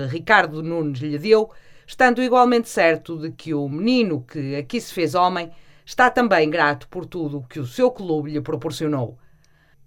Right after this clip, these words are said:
Hoje é hora de nos juntarmos e, numa só voz e todos juntos, agradecermos a um dos nossos pelo serviço prestado ao nosso clube e à nossa cidade.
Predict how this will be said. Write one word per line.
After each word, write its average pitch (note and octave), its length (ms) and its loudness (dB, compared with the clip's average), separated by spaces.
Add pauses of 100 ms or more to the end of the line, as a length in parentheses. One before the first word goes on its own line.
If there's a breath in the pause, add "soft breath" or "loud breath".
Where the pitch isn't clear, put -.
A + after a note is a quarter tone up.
(100)
Hoje G#3 440 2 (280)
é F#3 180 6
hora F3 240 2
de D#3 140 -8
nos E3 160 -4
juntarmos G3+ 640 2 (300 soft breath)
e, F#3+ 160 -8
numa F3 260 0
só G3+ 180 0
voz A3 360 4
e E3+ 80 -8
todos A#3 300 2
juntos, G#3+ 360 -6 (340 soft breath)
agradecermos G3 760 0
a G3 60 4
um F#3 120 0
dos F#3 160 -10
nossos F3 400 -2
pelo D#3 260 -4
serviço G#3+ 480 -4
prestado D#3 480 -2
ao C3 140 -2
nosso A#3 300 0
clube E3+ 320 -6
e C#3 60 -4
à B2 120 -6
nossa E3+ 300 -2
cidade. B2 420 -6